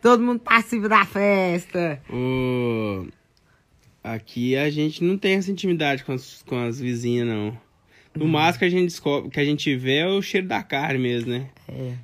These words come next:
Speaker 2: Que o duto é o mesmo aqui do, da chu-, do churrasqueiro, então a gente já sabe se alguém tá fazendo ou não.
Speaker 1: A gente só sente o cheiro das
Speaker 2: Só o
Speaker 1: pipocas, dos
Speaker 2: cheiro.
Speaker 1: pão de queijo, dos bolos. Mas a gente, é,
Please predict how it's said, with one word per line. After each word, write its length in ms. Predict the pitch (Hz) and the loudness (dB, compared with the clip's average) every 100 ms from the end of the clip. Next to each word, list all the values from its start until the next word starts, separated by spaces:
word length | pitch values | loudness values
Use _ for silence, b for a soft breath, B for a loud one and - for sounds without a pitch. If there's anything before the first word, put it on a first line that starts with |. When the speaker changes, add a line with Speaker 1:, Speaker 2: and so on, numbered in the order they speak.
| - | 0
Speaker 2:
Que 80 | 147 | 2
o 80 | |
duto 340 | 139 139 139 143 | 2 2 2 2
é 40 | |
o 100 | 135 | 2
mesmo 360 | 131 135 135 147 | 4 4 2 0
aqui 220 | 131 135 | -4 -4
do, 160 | 131 120 | -4 -4
da 160 | 120 | -4
chu-, 180 | 117 - | -4 -8
do 140 | 135 | -10
churrasqueiro, 680 | 127 - 127 120 - 123 127 | -10 -8 -8 -8 -6 -6 -4
então 160 | 143 139 | -6 -6
a 80 | 143 | -4
gente 220 | 156 151 | -4 -4
já 120 | 156 | -6
sabe 320 | 156 - 131 | -8 -10 -10
se 80 | - | -8
alguém 180 | 127 131 | -6 -6
tá 120 | 135 | -6
fazendo 380 | - 110 110 135 | -6 -6 -4 -4
ou 60 | 147 | -4
não. 220 | 98 76 - | -6 -10 -12
Speaker 1:
A 160 | - 151 | -10 -6
gente 200 | 156 139 | -6 -6
só 140 | 170 | -8
sente 300 | 151 170 175 | -6 -6 -6
o 60 | 202 | -8
cheiro 400 | 196 - 160 147 | -10 -6 -4 -2
das 160 | 147 135 | -6 -8
Speaker 2:
Só 40 | |
o 20 | |
Speaker 1:
pipocas, 760 | - 147 - 147 151 147 - 143 | -12 -12 -6 -2 0 0 -2 -4
dos 80 | 120 | -2
Speaker 2:
cheiro. 180 | 113 | 0
Speaker 1:
pão 120 | 110 147 | -2 -2
de 100 | 131 | -8
queijo, 420 | - 151 147 127 | -4 -2 -2 -4
dos 200 | 143 127 | -8 -8
bolos. 760 | 123 143 151 151 139 135 135 131 B B B | -6 -4 -2 -2 -4 -6 -10 -14 B B B
Mas 200 | - 147 | -10 -6
a 80 | 151 | -6
gente, 340 | 147 156 - 165 | -4 -6 -6 -6
é, 160 | 165 | -6